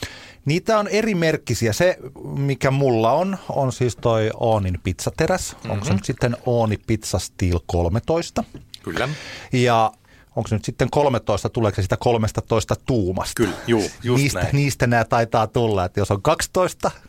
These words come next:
Speaker 1: se on kaksitoista tuumainen,
Speaker 2: Juuri näin.
Speaker 1: kuusitoista, kuusitoista tuumainen ja näin. Sillä logiikalla se menee.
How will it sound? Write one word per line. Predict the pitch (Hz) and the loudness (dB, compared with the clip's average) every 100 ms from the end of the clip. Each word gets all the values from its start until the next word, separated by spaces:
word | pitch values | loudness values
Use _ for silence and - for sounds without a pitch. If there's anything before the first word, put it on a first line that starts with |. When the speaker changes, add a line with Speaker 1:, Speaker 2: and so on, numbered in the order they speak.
| - - | -20 -10
Speaker 1:
se | 71 | -8
on | |
kaksitoista | 78 110 - 160 - 165 | -6 -6 -6 -8 -8 -8
tuumainen, | - 170 175 180 | -8 -6 -6 -6
Speaker 2:
Juuri | - | -4
näin. | 120 | -4
Speaker 1:
kuusitoista, | 110 113 98 104 | -2 -4 -4 -6
kuusitoista | - 95 - 95 | -6 -6 -6 -4
tuumainen | 117 104 107 113 | -4 -2 0 2
ja | |
näin. | 113 110 - - - | 2 0 -4 -12 -6
Sillä | - 151 127 | 0 2 2
logiikalla | 120 117 117 104 | 2 0 2 0
se | 120 | 0
menee. | 123 123 104 | 0 2 0